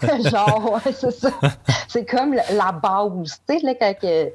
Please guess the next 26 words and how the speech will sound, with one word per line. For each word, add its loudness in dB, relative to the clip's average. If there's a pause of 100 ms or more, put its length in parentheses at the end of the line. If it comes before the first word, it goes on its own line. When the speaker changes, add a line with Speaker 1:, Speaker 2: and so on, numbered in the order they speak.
Speaker 1:
Trump, 0
il -2
dit 0
tout -2
le -4
temps, 0
il 0
parle 0
à 0
sa -2
base. -2 (100)
Speaker 2:
Ouais. 0 (180)
Speaker 1:
Tu 2
sais, -8
c'est, 0
c'est, -2 (880)
sinon, 0
tu -16
peux 0
avoir 0
les -2
Afro-Américains, 0
mais 2
c'est -6
les 2
Jesus, -2